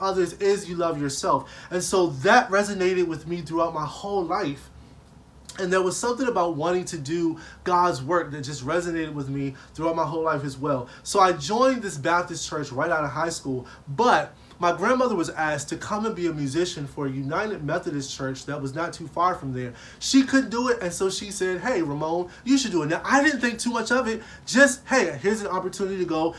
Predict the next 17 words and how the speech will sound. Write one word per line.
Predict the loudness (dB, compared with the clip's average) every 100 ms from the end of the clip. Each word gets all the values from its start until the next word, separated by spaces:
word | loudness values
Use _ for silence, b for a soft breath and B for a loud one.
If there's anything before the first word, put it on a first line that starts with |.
| B
and, | -10 -10 -6
and | -4 -2
minister | -2 -2 -2 -2
in | -2
music | -2 -2 -4
at | -6
this | -6 0
church." | 0 0
So | -6 -4
I | -4
did | -2 -2
it. | -2 -6 -16 -20 -20 -20 -20 -20 -20 -20 B B B B B 6
I | 8 8 6 0 -2
went | 0 0 0
and | 0
ministered, | 2 2 0 -2 -4 -4 -4 -2
and | 2 4 2